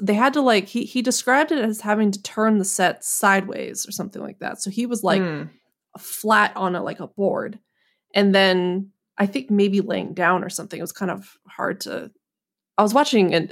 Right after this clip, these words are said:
Speaker 1: uh, interview with him and he was mimicking it, and I, who knows what he was
Speaker 2: It's hard to, I know,
Speaker 1: talking
Speaker 2: it's hard
Speaker 1: about.
Speaker 2: to visualize 'cause they had to
Speaker 1: They
Speaker 2: do such weird stuff.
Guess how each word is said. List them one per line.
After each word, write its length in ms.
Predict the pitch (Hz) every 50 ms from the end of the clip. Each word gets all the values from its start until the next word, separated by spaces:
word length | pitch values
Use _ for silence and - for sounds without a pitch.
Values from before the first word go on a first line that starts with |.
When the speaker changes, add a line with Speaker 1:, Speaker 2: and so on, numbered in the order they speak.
| - -
Speaker 1:
uh, 160 | - - - -
interview 300 | - 196 185 175 175 175
with 100 | - -
him 160 | - 180 170 165
and 100 | 170 180
he 120 | 190 190
was 320 | 175 175 175 190 - - -
mimicking 540 | 208 196 202 202 202 196 - 190 165 165 170
it, 160 | - - -
and 120 | 175 170
I, 240 | - 170 - - - _ _ _ _ 214 - _ _ _ _ _ _ _ _ - 202
who 100 | 202 208 180
knows 240 | 160 151 160 156 -
what 80 | 170 185
he 80 | 175
was 320 | - - 185 - - - _ - -
Speaker 2:
It's 180 | 185 180 180 -
hard 300 | - 285 277 330 381 381
to, 100 | 302 208
I 160 | 196 202 196
know, 80 | 214 208
Speaker 1:
talking 140 | 226 202 180
Speaker 2:
it's 80 | 185 180
hard 200 | - - 190 -
Speaker 1:
about. 20 |
Speaker 2:
to 80 | 269 196
visualize 580 | 185 196 196 190 196 190 185 175 170 165 -
'cause 200 | - - 247 240 240 - _ _ _ _ _
they 100 | - 202
had 140 | 220 185 196
to 60 | 240
Speaker 1:
They 40 | 233 196
Speaker 2:
do 120 | 208 202
such 320 | 202 - 196 196 190 -
weird 300 | 185 170 175 175 180 180
stuff. 420 | - - - 175 170 160 147 147